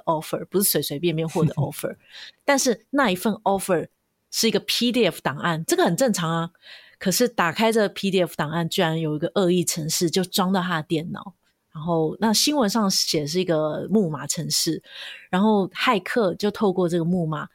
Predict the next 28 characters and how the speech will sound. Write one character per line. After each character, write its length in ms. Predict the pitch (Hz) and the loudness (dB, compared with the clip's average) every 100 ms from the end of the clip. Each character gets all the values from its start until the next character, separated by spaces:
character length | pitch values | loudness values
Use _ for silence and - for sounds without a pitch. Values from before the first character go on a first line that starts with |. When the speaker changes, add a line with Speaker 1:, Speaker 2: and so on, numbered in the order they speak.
| _ _ | _ _
Speaker 1:
渗 300 | - - 214 | -2 2 2
透 260 | 175 208 180 | 2 0 2
到 220 | 196 165 | 2 0
整 140 | 156 | -2
个 80 | 156 | -4
Ronin 340 | 165 175 175 160 | 0 0 0 -2
的 100 | 147 | -2
系 280 | - 180 | 0 0
统， 320 | 143 - 190 175 _ _ - | -2 -6 -8 -10 _ _ -8
那 260 | 170 156 - | -6 -6 -6
就 120 | - 190 | -2 -2
可 120 | 180 | 0
以 80 | 147 | -2
接 220 | - 175 | 0 0
管 180 | 175 147 | 0 -2
他 80 | 175 | -2
们 80 | 165 | -2
网 160 | 143 | -2
络 120 | 160 | -2
上 220 | 185 196 170 | 0 0 0
九 240 | - 156 | 0 0
个 120 | 147 | 0
节 240 | 156 170 170 | -2 0 0
点 180 | 185 151 | 0 -2
中 240 | 170 165 | -2 -2
的 180 | 160 160 | -2 -2
四 280 | - - 240 | 0 2 0
个。 220 | - - | -2 -10